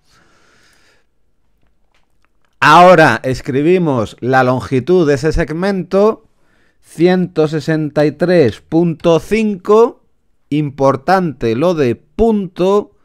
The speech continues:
porque en autocad las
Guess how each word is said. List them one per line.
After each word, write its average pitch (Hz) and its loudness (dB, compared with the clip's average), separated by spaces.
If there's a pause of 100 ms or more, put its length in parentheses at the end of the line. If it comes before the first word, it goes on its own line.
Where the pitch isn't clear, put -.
(320)
porque 139 -2
en 135 -4
autocad 151 0 (260)
las 117 -4